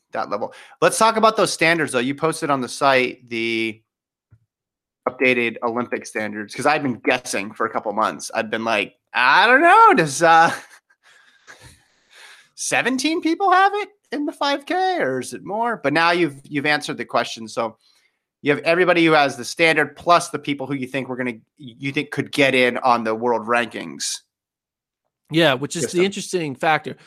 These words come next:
Speaker 2: So this only is through March nineteenth, so it doesn't include this past weekend's result if anyone ran fast.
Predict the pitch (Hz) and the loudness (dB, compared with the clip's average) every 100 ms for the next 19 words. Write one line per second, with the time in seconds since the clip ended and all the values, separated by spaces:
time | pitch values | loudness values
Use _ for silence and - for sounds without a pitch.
0 | _ - 196 202 214 208 208 196 190 160 | _ -2 2 4 4 4 4 2 0 -4
1 | - - 160 170 160 151 135 - - 143 | -4 -4 0 4 4 4 0 -6 -4 2
2 | 135 - - - 131 113 131 113 131 139 | 2 2 -10 -6 -4 -4 -6 -8 -6 -6
3 | 131 127 - 127 117 - 117 - 127 110 | -6 -10 -6 -6 -4 -4 -4 -4 -8 -6
4 | 123 113 123 127 120 160 135 127 135 135 | -8 -8 -6 -4 -4 -4 -6 -4 -6 -8
5 | 139 135 123 - 131 117 - | -8 -8 -8 -4 -4 -4 -8